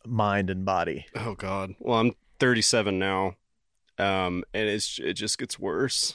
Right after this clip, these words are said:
Speaker 2: and
Speaker 1: <laughs>
Speaker 2: worse. <laughs> Like,
Speaker 1: It's like everything else in our lives. It
Speaker 2: oh
Speaker 1: just, it
Speaker 2: my
Speaker 1: gets
Speaker 2: God.
Speaker 1: harder.
Speaker 2: It's just, you know, like, if you have to, you're gonna watch the sun come up when you get off work. Like, it's just, it's the worst, man.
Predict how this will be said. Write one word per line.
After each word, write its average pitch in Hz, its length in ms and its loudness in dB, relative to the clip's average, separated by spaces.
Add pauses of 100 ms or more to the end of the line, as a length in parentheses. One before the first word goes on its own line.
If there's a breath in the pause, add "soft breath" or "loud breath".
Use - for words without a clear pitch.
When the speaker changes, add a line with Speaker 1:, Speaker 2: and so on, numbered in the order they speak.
Speaker 2:
and 127 260 6
Speaker 1:
<laughs> 262 480 8
Speaker 2:
worse. - 460 4
<laughs> - 20 -20
Like, 165 320 2
Speaker 1:
It's - 240 -2
like 143 160 2
everything 147 400 6
else 151 260 4
in 160 60 2
our 156 140 2
lives. 160 340 4
It - 60 8
Speaker 2:
oh 175 80 6
Speaker 1:
just, 147 120 6
it 127 60 6
Speaker 2:
my - 80 4
Speaker 1:
gets 147 180 6
Speaker 2:
God. 147 60 6
Speaker 1:
harder. 151 420 6
Speaker 2:
It's 139 220 2
just, - 380 2 (100)
you 165 220 2
know, 165 300 4
like, 143 360 4
if 139 140 0
you 160 100 4
have 143 140 0
to, 131 360 4
you're 127 220 0
gonna 143 200 6 (160)
watch 127 400 2
the 127 80 0
sun 127 260 4
come 123 200 0
up 117 160 0
when 123 120 2
you 120 80 0
get 123 100 2
off 123 180 0
work. 123 320 2
Like, 127 200 -2
it's 135 200 -4
just, - 640 -2
it's 117 260 -2
the 131 120 2
worst, 127 480 2
man. 139 220 6